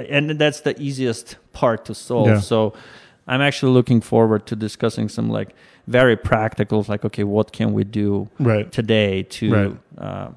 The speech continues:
Speaker 2: The most common thing amongst all our podcast guests over the last seven, eight months that we've been doing this,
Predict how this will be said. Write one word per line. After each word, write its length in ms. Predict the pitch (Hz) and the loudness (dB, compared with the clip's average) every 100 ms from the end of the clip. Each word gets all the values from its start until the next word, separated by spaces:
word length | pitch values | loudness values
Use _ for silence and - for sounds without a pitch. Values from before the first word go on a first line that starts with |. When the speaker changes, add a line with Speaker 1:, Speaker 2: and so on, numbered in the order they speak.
| _ _ | _ _
Speaker 2:
The 80 | 135 | 4
most 180 | 139 - | 4 6
common 400 | 139 139 156 143 | 8 8 8 6
thing 260 | 143 135 | 6 4
amongst 560 | 127 117 120 120 - - | 2 2 2 2 -2 -2
all 300 | 135 117 117 | 2 4 4
our 220 | 113 107 | 4 2
podcast 640 | - 117 107 - 120 - | 0 0 0 2 2 2
guests 340 | - 123 - - | 2 2 2 0
over 140 | 107 | 0
the 60 | 104 | 2
last 260 | 107 104 - | 0 0 0
seven, 260 | 113 107 | 0 2
eight 140 | 110 113 | 0 2
months 240 | 110 110 | 0 0
that 80 | 117 | 0
we've 140 | 107 104 | 0 2
been 140 | 110 | 2
doing 220 | 110 117 | 4 6
this, 260 | 131 139 | 6 4